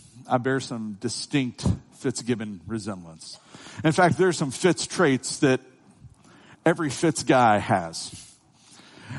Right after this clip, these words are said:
And some of those go beyond the physical to other mannerisms. Things that I remember my dad saying and doing, and just simple ways of how my dad would huff at some things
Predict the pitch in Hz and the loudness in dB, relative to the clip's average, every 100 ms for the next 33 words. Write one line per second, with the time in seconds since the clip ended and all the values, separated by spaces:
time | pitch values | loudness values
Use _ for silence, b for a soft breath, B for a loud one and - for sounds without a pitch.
0 | - 165 160 - 208 175 160 117 165 147 | -4 -2 0 -2 -2 0 0 2 0 4
1 | 147 147 131 - 139 120 127 117 113 - | 4 4 0 -4 -4 -4 -6 -6 -8 -4
2 | 139 127 120 120 135 135 127 127 127 117 | -2 0 -2 0 0 0 0 0 0 -4
3 | 104 107 92 - - - - B B B | -6 -8 -16 -16 -16 -18 -20 B B B
4 | - 247 277 156 196 196 202 185 175 175 | -2 0 0 0 4 4 2 0 -2 -2
5 | 156 139 160 175 - - 175 185 175 156 | -2 2 4 4 2 -2 0 -2 -2 -4
6 | 147 131 156 131 120 135 123 170 156 - | -2 0 0 0 -2 -4 0 0 0 -8
7 | B B - - 240 175 165 180 170 151 | B B -6 -2 0 2 4 4 2 -2
8 | 117 170 165 139 147 135 123 110 - 180 | -2 0 0 2 2 2 -4 -4 -2 -2
9 | - - - - 131 - 120 113 107 - | -2 -8 -8 -4 -4 -4 -10 -8 -10 -10